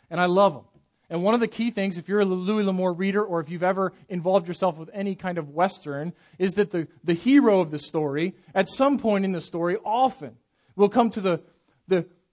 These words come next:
the anti-hero, the, the worst guy in the story, and he'll call him out in public.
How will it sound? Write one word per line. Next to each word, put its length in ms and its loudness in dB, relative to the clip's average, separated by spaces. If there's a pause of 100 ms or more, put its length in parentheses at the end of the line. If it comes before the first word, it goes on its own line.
(380)
the 140 -4
anti-hero, 800 0
the, 140 0
the 160 -4
worst 380 0
guy 180 -2
in 60 -10
the 60 -14
story, 540 -14 (340)
and 160 2
he'll 160 4
call 400 6
him 140 6
out 160 4
in 80 -6
public. 400 0